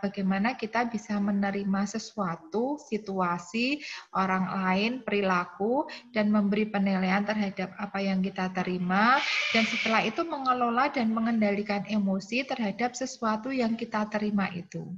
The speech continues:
Atau perlaku-, seperti perlakuan, kemudian, eh, perlakuan orang lain, kemudian, eh, penilaian-penilaian orang lain terhadap kita,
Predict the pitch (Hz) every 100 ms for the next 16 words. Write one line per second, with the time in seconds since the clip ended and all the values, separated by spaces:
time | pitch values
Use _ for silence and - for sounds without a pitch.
0 | - - - _ _ _ _ _ _ _
1 | _ _ - 196 185 247 247 226 214 208
2 | - - - 214 214 - 220 208 190 185
3 | 220 240 202 180 175 180 185 185 190 185
4 | 185 202 190 185 185 185 185 - - -
5 | - - - 185 185 185 185 175 - -
6 | 196 190 - 202 190 196 190 185 226 262
7 | 220 190 185 190 185 190 185 190 190 202
8 | 190 185 180 175 180 165 185 185 - -
9 | _ - 185 185 185 185 185 185 - 202
10 | 202 202 196 196 196 196 196 190 185 185
11 | 185 180 196 302 285 233 208 202 202 185
12 | - 196 - 165 156 170 214